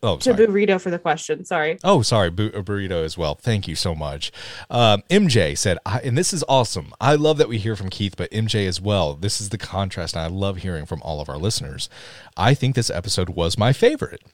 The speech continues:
Speaker 1: but I'm kind of worried that I'm starting to feel that infamous Marvel fatigue, which I really don't want, but I'm not as excited about new episodes coming out. However, I'm really excited about Shang-Chi.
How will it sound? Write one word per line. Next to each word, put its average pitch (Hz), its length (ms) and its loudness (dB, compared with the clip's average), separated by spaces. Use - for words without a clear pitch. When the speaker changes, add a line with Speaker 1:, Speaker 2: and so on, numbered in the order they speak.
Speaker 1:
but 110 80 2
I'm 107 100 2
kind 101 280 0
of 151 80 0
worried 123 360 2
that 90 140 0
I'm 92 80 -2
starting 98 340 -2
to 139 80 -4
feel 76 300 -4
that 82 180 -4
infamous 87 500 -4
Marvel 73 360 -4
fatigue, 85 640 -2
which 117 200 4
I 117 40 6
really 127 260 4
don't 123 300 2
want, 80 480 -2
but 98 100 0
I'm 98 160 4
not 151 160 4
as 185 220 -2
excited 202 400 -4
about 80 240 0
new 92 180 0
episodes 127 400 -2
coming 71 300 -8
out. - 240 -12
However, 98 340 2
I'm 85 240 -2
really 127 280 4
excited 78 340 -4
about 76 200 -4
Shang-Chi. 80 600 -2